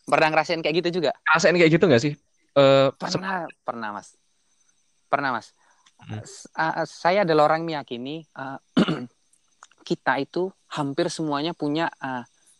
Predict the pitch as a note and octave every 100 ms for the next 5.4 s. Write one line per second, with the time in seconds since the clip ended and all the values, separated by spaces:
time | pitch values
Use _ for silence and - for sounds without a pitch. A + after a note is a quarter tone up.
0 | - D3 C#3+ C3+ A2+ D3+ A#2 G#2+ - _
1 | _ - B2+ E3+ - C3 C#3 C3+ A#2 A#2+
2 | A2 - A3+ F3 D3 E3 F3+ F#3 F3 G#3
3 | D#3 C#3+ D#3 _ - D#3 D3+ C3 B2+ A2
4 | G2+ _ _ _ _ - A#2+ A2+ A2+ G2
5 | A2 - C3+ C3+